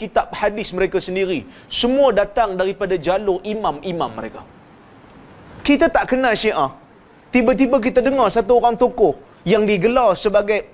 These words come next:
ulama cerita kat umat tentang, "Oh, Syiah ni tak apa, tak bahaya." Oi. Pening kepala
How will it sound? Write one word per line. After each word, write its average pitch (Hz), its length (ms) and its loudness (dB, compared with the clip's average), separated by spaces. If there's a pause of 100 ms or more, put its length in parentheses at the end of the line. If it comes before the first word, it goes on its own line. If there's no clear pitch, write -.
ulama 214 400 2 (760)
cerita 302 400 2 (140)
kat - 120 2 (120)
umat 247 240 -2 (120)
tentang, 226 320 -2 (140)
"Oh, 165 180 2
Syiah 175 300 -8
ni 196 140 -8
tak 127 120 -4
apa, 185 160 -4 (140)
tak 143 160 -2
bahaya." 165 320 -2 (260)
Oi. 120 80 -2 (1600)
Pening 247 400 2
kepala 330 200 2